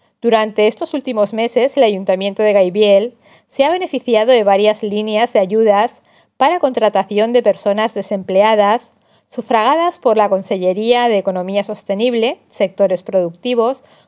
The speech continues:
Comercio y Trabajo, Labora, y el Servicio de Empleo Público Estatal, sepe, a través del Fondo Social Europeo.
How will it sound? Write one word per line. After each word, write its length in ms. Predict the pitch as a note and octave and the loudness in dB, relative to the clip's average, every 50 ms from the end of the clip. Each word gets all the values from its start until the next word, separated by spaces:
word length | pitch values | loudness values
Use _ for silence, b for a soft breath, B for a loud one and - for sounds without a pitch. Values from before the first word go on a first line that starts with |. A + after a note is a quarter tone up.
| b _ | b _
Comercio 480 | A3 G#3+ G#3+ A3+ B3+ B3 - D4 C4 | -4 0 0 0 0 0 -2 -2 -2
y 40 | A#3+ | -2
Trabajo, 580 | - F#3+ F#3+ G3 A#3 B3+ B3 - B3+ C4 C#4+ D4+ | 0 2 2 4 4 2 0 -2 -6 -8 -8 -8
Labora, 580 | - F#3+ F#3 F#3 G3 A3+ A#3 G#3+ G#3 A3 - - _ b b b b b b b | -6 -4 -2 2 2 4 4 2 2 -2 -4 -8 _ b b b b b b b
y 140 | - A3+ C4+ | -2 0 0
el 100 | D#4 E4+ | 0 0
Servicio 580 | - - D4 A#3 G3+ G#3 G#3+ A3+ - C4+ C4+ B3+ | 0 -2 -2 -2 -2 -4 -8 -6 0 0 2 2
de 120 | A#3 G#3 | 4 2
Empleo 360 | G3+ G3 - G#3 G3+ G3+ G#3 | 0 -2 -2 0 0 2 0
Público 640 | G#3 G#3+ G#3+ G3 G#3+ A#3 A3+ - B3+ B3 B3+ - - | 0 -2 -4 -4 -4 -6 -2 0 0 2 2 0 -4
Estatal, 760 | - G3 A#3 A#3+ - - - A#3 A#3 - A3 G#3+ G#3+ A3 A#3 - _ | -2 -2 -2 -2 -2 -4 -4 -4 -2 0 2 2 2 0 -2 -6 _
sepe, 640 | _ - - - C4 A#3 A3+ A3+ - G3+ A3 C4 C#4 b b b b b b b _ | _ -20 -2 0 0 0 0 0 -2 -4 -4 -4 -8 b b b b b b b _
a 160 | C4+ C#4+ D4+ | -2 -2 -2
través 440 | D#4 D4+ C#4 B3 A#3+ C4 C#4+ - - | 0 2 2 4 4 4 2 0 0
del 200 | A#3 G3 F#3+ F#3+ | -2 -2 -2 -4
Fondo 420 | - - G#3+ G#3+ A3 A3+ A#3 - | -2 0 0 0 0 -2 -4 -4
Social 580 | - - F#3+ F3+ - - G3+ G3 G3 G#3 G#3 G#3 _ | -2 -6 -6 -6 -4 -2 -2 0 0 0 -2 -4 _
Europeo. 680 | G3+ F3+ F3 F3 F3 F3 F3 A#3+ C4+ C4 A3 F#3+ - | -4 -4 -2 0 0 0 2 2 2 4 2 0 0